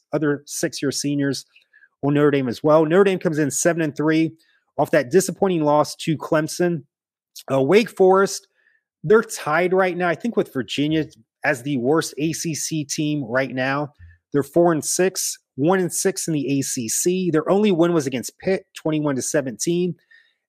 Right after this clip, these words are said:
And we found out against Pitt a few weeks back, they're not a great team. And that was, to me, a lot of false confidence out of that game. Yes, a fifty-eight to seven win.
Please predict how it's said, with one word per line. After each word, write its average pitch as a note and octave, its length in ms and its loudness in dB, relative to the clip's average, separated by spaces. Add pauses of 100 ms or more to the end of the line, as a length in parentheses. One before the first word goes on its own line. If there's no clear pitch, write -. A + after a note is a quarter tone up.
And D#3 80 2
we G#3 100 6
found E3+ 300 2
out D3+ 320 4 (400)
against C#3 340 -4
Pitt E3 320 2
a - 60 -10
few D#3+ 200 -4
weeks C#3 200 0
back, C#3+ 420 0 (720)
they're D#3 380 6
not D3 160 4
a C3+ 60 -2
great A#2+ 300 -4
team. G2+ 380 -10 (160)
And C#3+ 480 -2 (340)
that E3 220 2
was, F#3 340 -2 (100)
to E3+ 100 -8
me, G#3 100 4
a F3 80 4
lot D3+ 160 4
of - 140 -4
false D3+ 240 0
confidence C#3 640 -6
out B2+ 120 -2
of C3 80 -4
that C3 180 -6
game. C#3 300 -4
Yes, D3+ 280 0
a - 60 -8
fifty-eight D#3+ 440 -4
to B2+ 80 -8
seven A#2+ 340 -4
win. C#3 380 -2